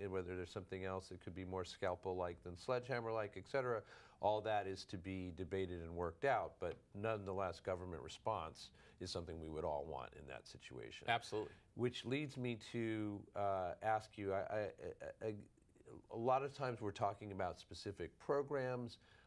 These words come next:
Speaker 1: legislation, bills pending, um, things coming up, et cetera, and we ask you about those.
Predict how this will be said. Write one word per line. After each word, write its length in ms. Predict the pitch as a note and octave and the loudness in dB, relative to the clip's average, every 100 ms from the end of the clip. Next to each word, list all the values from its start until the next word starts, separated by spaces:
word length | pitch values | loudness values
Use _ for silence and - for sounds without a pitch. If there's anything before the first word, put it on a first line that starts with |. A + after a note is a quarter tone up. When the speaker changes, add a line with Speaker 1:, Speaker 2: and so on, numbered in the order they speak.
| - | -2
Speaker 1:
legislation, 1080 | G#2 F#2 G2+ - A#2 A#2 - A#2 A2 A2 G#2+ - - - - - | 0 0 -2 2 4 4 0 0 0 0 -6 -12 -20 -20 -10 4
bills 280 | A2 G#2 - - | 6 6 0 0
pending, 680 | C#3+ C3+ B2+ B2+ B2 A#2+ A2+ - | 4 4 4 2 2 0 -2 -2
um, 260 | G2+ G2+ F#2 - | 0 0 -2 -2
things 260 | G#2+ G#2 | -2 -2
coming 400 | - A2 G#2 G2+ | -2 0 0 0
up, 320 | G#2 G2+ - - | 2 0 -2 -12
et 100 | F#2 | -10
cetera, 380 | - G2+ F2+ F2+ | 0 2 4 2
and 80 | F2+ | 0
we 120 | F2 | -2
ask 200 | F2 F2+ - | -4 -4 -6
you 60 | |
about 280 | E2 F2 E2 | -2 -2 -2
those. 200 | G2+ D2+ | -4 -4